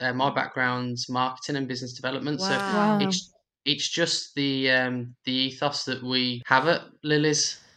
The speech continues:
Speaker 2: What made you go from
Speaker 3: <laughs>
Speaker 2: marketing?
Speaker 3: The big question.
Speaker 2: Yeah.
Speaker 3: <laughs>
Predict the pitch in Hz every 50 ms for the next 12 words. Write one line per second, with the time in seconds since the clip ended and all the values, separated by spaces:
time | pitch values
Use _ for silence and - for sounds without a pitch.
0 | _ _ 208 196 262 262 262 254 - - _ _ _ _ _ 190 226 247 254 262
1 | 233 - 233 226 196 - - _ _ _ - 220 214 220 214 - - 202 190 175
2 | 180 185 202 226 254 285 214 190 202 233 233 214 147 - 220 214 208 - - 202
3 | 180 - - - - - 240 302 359 359 247